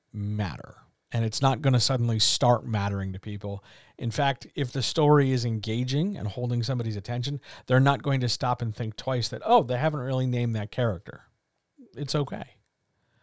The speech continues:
But you can refer to them using some combination of pronouns and sentence structure to where you never have to rely on the name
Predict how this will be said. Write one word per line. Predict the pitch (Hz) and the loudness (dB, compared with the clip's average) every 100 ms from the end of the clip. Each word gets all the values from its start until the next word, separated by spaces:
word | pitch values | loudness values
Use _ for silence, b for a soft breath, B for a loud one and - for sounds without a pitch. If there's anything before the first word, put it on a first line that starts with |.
| _ _ _ _ - | _ _ _ _ -4
But | 160 | -2
you | 156 175 | 2 2
can | 156 185 | 4 6
refer | 165 127 208 220 | 6 6 8 8
to | |
them | 175 165 156 | 6 4 6
using | 151 139 143 | 4 2 0
some | 123 143 | 0 0
combination | 127 127 120 113 113 | 0 2 2 0 -4
of | - | -4
pronouns | 143 147 139 131 131 120 | -2 0 0 2 2 2
and | 95 | -2
sentence | - 156 147 | -2 -2 -2
structure | 120 127 117 - 110 - B B - | -4 -2 -4 -4 -8 -8 B B -8
to | 143 | 0
where | 143 | 2
you | 143 135 | 4 2
never | 131 131 131 135 | 2 2 2 0
have | 110 131 123 - | 0 -2 -2 -4
to | 135 120 107 | -6 -6 -4
rely | 113 127 123 123 131 135 135 | 0 2 4 4 4 4 4
on | 127 117 | 4 2
the | 113 | 0
name | 117 143 156 127 117 107 | 2 2 4 2 0 -2